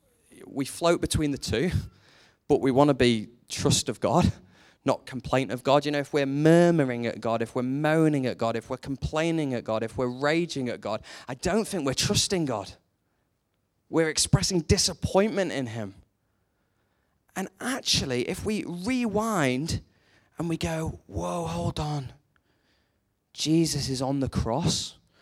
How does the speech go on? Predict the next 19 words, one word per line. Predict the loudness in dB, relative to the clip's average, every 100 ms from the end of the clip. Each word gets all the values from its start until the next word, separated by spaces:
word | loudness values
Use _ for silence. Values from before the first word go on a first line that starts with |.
| _ _ _
and | -2 0
he |
says, | 0 -2 -4 -4 -6 -6 -12 _ _ _ _ _ _ _ _ _
"Father, | -14 -4 -2 -2 -4
into | -4 -4 -6
your | -8 -8
hands | -8 -8
I | -10
commit | -10 -12 -10
my | -8
spirit." | -10 -10 -12 -12 -14 _ _ _ _ _ -4
Jesus | -2 0 0
sets | 0 0 -2
the | -2
example | -2 0 -2 2 0
of | 2
what | 0 0
it | -4 _
is | -4 -2 -4